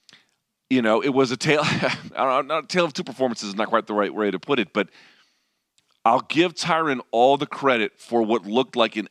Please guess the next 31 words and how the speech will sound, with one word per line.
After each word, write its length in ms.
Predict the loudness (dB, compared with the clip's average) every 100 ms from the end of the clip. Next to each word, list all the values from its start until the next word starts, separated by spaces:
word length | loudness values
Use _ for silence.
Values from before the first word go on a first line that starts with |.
| -2
adequate, 540 | 0 0 -4 -6 -6
more 260 | -4 0 0
than 80 | 0
adequate, 380 | -6 -6 -12
very 500 | -12 -4 2 2 2
professional 920 | -2 -8 -10 -2 -2 -2 -4 -4 -4 _ _ _ _
preparatory 920 | -4 0 0 -4 -6 -2 0 0 -4 -8 _ _
job. 480 | -8 -2 -2 -2 -6 _ _ _ _ _ _ _ -4
But 80 | 0
when 140 | 0
it 80 | -2
came 360 | -4 -4 -4
time 360 | -4 -2 0 0
to 140 | -4 -10
build 500 | -4 2 4 4 0
on 160 | -4
the 80 | -2
momentum, 580 | -2 0 -2 -2 -8 -6 -6
I 100 | -6
see 280 | -4 -4
that 140 | -4 -2
the 100 | -2
one 300 | 2 0 0
judge, 440 | 0 0 0 -6 -16 _ _
Phil 260 | 0 2
Rogers, 520 | 4 2 2 -2 -8
had 260 | -4 -2 -2
rounds 380 | -2 -2 -2 -6
four 340 | -8 0 0
through 260 | 0 -4 -4
eight 320 | -2 -2 -4